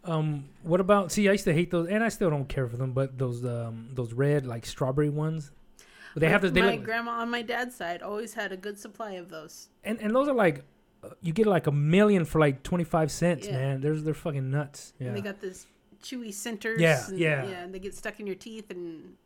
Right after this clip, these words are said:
Speaker 1: Yeah,
Speaker 2: yeah.
Speaker 1: so old people shouldn't like those <laughs> by
Speaker 2: Yeah.
Speaker 1: that default, you know, but they do.
Speaker 2: I guess my gra-, my grandma on my dad's side always had hard, you know, those little strawberry ones
Speaker 1: Yeah.
Speaker 2: or some other different type of hard candy or cough drops because
Speaker 1: Butterscotch.
Speaker 2: she had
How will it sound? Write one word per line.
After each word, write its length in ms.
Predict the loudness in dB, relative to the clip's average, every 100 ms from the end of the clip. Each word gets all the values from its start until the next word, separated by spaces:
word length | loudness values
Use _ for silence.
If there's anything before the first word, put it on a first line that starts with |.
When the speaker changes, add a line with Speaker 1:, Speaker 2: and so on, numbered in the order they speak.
| -10
Speaker 1:
Yeah, 120 | -10
Speaker 2:
yeah. 40 |
Speaker 1:
so 320 | -4 0 0 4
old 180 | 4 6
people 220 | 4 4
shouldn't 380 | 2 2 2 2
like 220 | 0 0
those 200 | 4 4
<laughs> 180 | 4 -4 0
by 120 | 2
Speaker 2:
Yeah. 120 | 2
Speaker 1:
that 80 | 0
default, 360 | -2 -2 -4 -2
you 60 |
know, 100 | -2
but 120 | 0 0
they 80 |
do. 340 | 0 -2 -2 -6 -12 _ _ _ _ -20 -20 _ _ _
Speaker 2:
I 80 | -12
guess 360 | -6 -6 -6 -10
my 140 | -10
gra-, 260 | -8 -8 -8
my 160 | -8
grandma 340 | -8 -10 -12 -12
on 80 | -10
my 100 | -10
dad's 320 | -10 -12 -10
side 180 | -12 -12
always 320 | -12 -10 -10
had 340 | -10 -10 -10 -14 _
hard, 320 | -16 -8 -8 -10 _ -8
you 100 | -4
know, 180 | -4 -6 -12
those 200 | -8 -8
little 220 | -6 -8 -8
strawberry 500 | -6 -6 -6 -10 -8
ones 220 | -6 -4 -4
Speaker 1:
Yeah. 20 |
Speaker 2:
or 40 | -6
some 240 | -6 -6
other 280 | -6 -4 -4
different 340 | -4 -6 -6
type 180 | -8 -12
of 100 | -10
hard 180 | -10 -10
candy 340 | -10 -8 -8
or 400 | -8 -8 -8 -10 -8
cough 280 | -4 -4 -4
drops 320 | -6 -6 0
because 220 | 0 0
Speaker 1:
Butterscotch. 200 | -4 -6
Speaker 2:
she 260 | -8 -8 -6
had 360 | -4 -4 -6